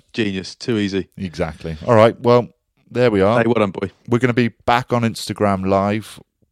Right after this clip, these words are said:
Speaker 2: uh, on Monday. So, I don't know, get some questions in, join us.
Speaker 1: One o'clock Monday, innit?
Speaker 2: Yeah. One o'clock. May-, maybe we'll do half twelve Monday.
Speaker 1: Maybe we'll do half twelve, Tom.
Speaker 2: Yeah. It's probably a little bit
Speaker 1: Yeah.
Speaker 2: easier.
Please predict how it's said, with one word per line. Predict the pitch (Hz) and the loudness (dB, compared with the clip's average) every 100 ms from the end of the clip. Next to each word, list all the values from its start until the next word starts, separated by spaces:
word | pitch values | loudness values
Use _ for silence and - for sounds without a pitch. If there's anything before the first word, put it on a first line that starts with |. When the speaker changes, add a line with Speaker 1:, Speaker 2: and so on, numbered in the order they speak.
| _ _ | _ _
Speaker 2:
uh, | 85 82 | -12 -10
on | 87 82 | -10 -6
Monday. | 92 90 87 104 117 101 _ | -6 -4 -4 -6 -8 -18 _
So, | - 87 85 85 _ - - _ _ _ _ _ _ _ _ _ _ - | -14 -6 -6 -6 _ -20 -20 _ _ _ _ _ _ _ _ _ _ -18
I | 92 | -16
don't | 85 | -12
know, | 90 | -10
get | 98 65 | -10 -12
some | 98 | -12
questions | - 101 - 95 92 | -8 -8 -8 -12 -8
in, | 101 104 | -8 -10
join | - 98 95 | -8 -4 -4
us. | 98 113 | -6 -4
Speaker 1:
One | 135 135 | -4 -4
o'clock | - - | -4 -4
Monday, | 127 123 107 | -4 -2 -2
innit? | 113 95 - _ _ _ _ | -2 -6 -10 _ _ _ _
Speaker 2:
Yeah. | 87 92 82 76 - - _ - | -8 -2 -2 -4 -12 -20 _ -8
One | 110 | -6
o'clock. | 117 - - | -4 -6 -4
May-, | 143 | -2
maybe | 151 160 151 | 0 0 0
we'll | |
do | 151 139 | -2 -2
half | 127 123 | -2 -2
twelve | - 101 87 80 | -4 -4 -2 -4
Monday. | 80 76 78 78 _ _ _ _ _ | -10 -8 -10 -12 _ _ _ _ _
Speaker 1:
Maybe | 311 311 | -6 -2
we'll | 294 | -2
do | 269 254 | 2 2
half | 226 | 2
twelve, | - 147 117 - | 2 0 0 -2
Tom. | 117 95 - | -6 -6 -8
Speaker 2:
Yeah. | 90 82 71 - _ _ _ _ | -6 -4 -6 -12 _ _ _ _
It's | _ | _
probably | 98 82 | -8 -6
a | 78 | -6
little | 76 | -8
bit | - 73 | -8 -6
Speaker 1:
Yeah. | 294 | -2
Speaker 2:
easier. | 294 240 | -2 -4